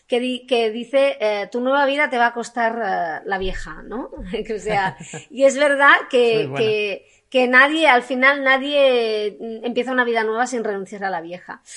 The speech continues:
Speaker 1: Y ese
Speaker 2: Ujú.
Speaker 1: renunciar, ese renunciar no significa, "Bueno, adiós, ya está", sino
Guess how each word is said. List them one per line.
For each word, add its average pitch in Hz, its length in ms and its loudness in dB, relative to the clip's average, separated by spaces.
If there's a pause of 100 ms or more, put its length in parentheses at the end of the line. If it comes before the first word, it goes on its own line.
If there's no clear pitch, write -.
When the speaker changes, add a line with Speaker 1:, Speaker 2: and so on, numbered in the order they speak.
(380)
Speaker 1:
Y 294 440 -4
ese 285 260 4
Speaker 2:
Ujú. 339 80 6
Speaker 1:
renunciar, 247 1000 0
ese 240 240 -4
renunciar 247 840 -4 (200)
no 247 220 -2
significa, 247 880 -2 (300)
"Bueno, 277 240 0
adiós, 285 360 0
ya 247 120 0
está", 277 340 2 (500)
sino 269 840 0